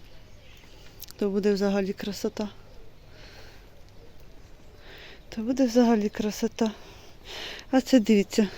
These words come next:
традисканція. Купляла малесенькі такі, да? А вже за скільки? Я не знаю, скільки їй. Два місяці, навірно. Да, навірно, ще й нема два місяці.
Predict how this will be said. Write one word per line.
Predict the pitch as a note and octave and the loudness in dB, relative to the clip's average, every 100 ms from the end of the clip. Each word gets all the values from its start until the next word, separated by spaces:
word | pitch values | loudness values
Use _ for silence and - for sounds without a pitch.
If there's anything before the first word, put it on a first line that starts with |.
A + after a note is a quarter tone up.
| - - - | -14 -16 -4
традисканція. | - G#3 G#3 - G#3+ G#3 G#3 A3+ A3+ - - - - - - - - | 2 2 0 2 4 4 4 2 2 0 -10 -20 -18 -16 -16 -18 -8
Купляла | G#3+ - A#3 A#3 | -2 6 8 10
малесенькі | A3 A3 B3+ B3 A3 G#3+ G#3+ | 10 10 10 8 4 4 4
такі, | A3 G#3+ A3+ | 4 4 4
да? | G#3+ B3 B3 - - - - - - - - | 6 4 4 -6 -20 -20 -20 -18 -16 -18 -2
А | G#3+ | 4
вже | G#3+ G#3+ A3+ | 6 8 10
за | A3 G#3+ - - - | 8 4 -2 -16 -14
скільки? | - - A3 A#3 G#3+ - - - - - - - - - - | -6 -4 4 6 6 0 -20 -20 -20 -20 -20 -20 -20 -2 8
Я | D#4 | 12
не | |
знаю, | C#4+ G#3+ | 12 10
скільки | G#3 G#3+ - G#3+ | 6 0 0 0
їй. | G3+ G3 - - - - - - - - | 2 -2 -10 -18 -20 -20 -20 -20 -8 2
Два | A3+ C4 | 8 10
місяці, | C4+ - - G3+ | 8 6 0 2
навірно. | G#3 G#3 G#3 G#3+ | 4 2 0 0
Да, | C4 C#4+ | 6 12
навірно, | E4+ E4+ E4+ | 12 12 12
ще | - | 12
й | D#4+ | 12
нема | D4+ G3 | 12 10
два | F3 | 6
місяці. | F#3+ G3+ - - | 4 2 -2 -8